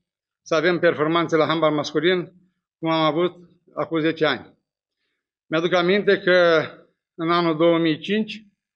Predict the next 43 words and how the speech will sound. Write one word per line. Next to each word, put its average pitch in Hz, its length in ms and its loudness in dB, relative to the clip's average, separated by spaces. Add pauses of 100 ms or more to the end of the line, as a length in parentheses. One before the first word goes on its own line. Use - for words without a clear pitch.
(460)
la 160 180 2
o 160 120 4
discuție 160 760 0
cu, 156 220 -6
uh, 151 680 2
rectorul 160 320 0
de 156 60 4
atunci, 170 280 0
domnul 156 260 -2
Graur, 185 360 2
și - 120 -12
cu 151 440 -2 (280)
domnul 156 260 -2
Ghervan, 160 560 0
de 147 100 0
la 147 440 2
decanul 147 400 -2
Facultății 143 460 -2
de 147 60 -4
Educație 147 380 -2
Fizică 135 180 -4
și 120 60 -6
Sport, 180 280 -2
care 156 160 0
era 151 180 4
antrenorul 147 720 0 (180)
echipei 151 300 -4
de 143 120 0
handbal, 190 640 -2 (720)
am 165 200 -2
pus 190 340 0
la 156 220 2
cale 165 220 0
un 156 60 -2
proiect 160 280 0
de 156 320 2
performanță 170 600 2
a 147 60 0
handbalului 156 340 0
masculin 165 240 -2
la 151 60 0
Suceava 196 440 2
și 190 440 2